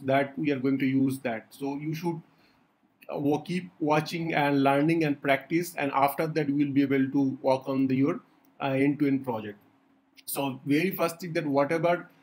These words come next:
training, in this training, whatever we will show you that you should keep on tra-, keep, um, using and enhancing your skill. Uh, you should use your, um, uh, any kind of requirement. You should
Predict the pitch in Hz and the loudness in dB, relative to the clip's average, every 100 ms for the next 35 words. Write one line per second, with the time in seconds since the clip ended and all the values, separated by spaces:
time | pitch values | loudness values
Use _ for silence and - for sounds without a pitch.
0 | _ _ - 156 165 175 175 175 165 160 | _ _ -6 -2 0 2 0 0 0 0
1 | 165 165 160 151 143 160 156 156 160 160 | -2 -2 0 0 0 0 2 4 4 2
2 | 156 - 156 170 160 170 165 151 156 - | -2 -6 -4 -2 0 0 -2 -6 -10 -10
3 | 160 156 156 143 135 143 131 131 - 151 | -8 -4 -4 -4 -4 -2 -2 -2 -6 -8
4 | 170 - _ - 127 147 120 - _ _ | -8 -10 _ -4 0 0 -2 -6 _ _
5 | 156 151 143 170 170 156 143 135 127 151 | -2 0 0 -2 -2 -2 0 0 0 -2
6 | 156 165 160 160 160 - 175 208 - _ | -2 -4 -2 -2 -2 -2 -4 -4 -10 _
7 | _ _ 139 135 131 139 147 160 143 143 | _ _ -2 0 2 0 0 -4 0 2
8 | 156 165 147 151 147 143 131 - 131 127 | 4 2 0 -4 -2 -2 -4 -4 0 2
9 | 127 120 117 - 151 147 - 156 151 156 | 2 0 -4 -10 -16 -10 -2 0 0 0
10 | 160 139 135 156 151 151 147 151 156 | 0 0 0 0 0 2 0 -2 -6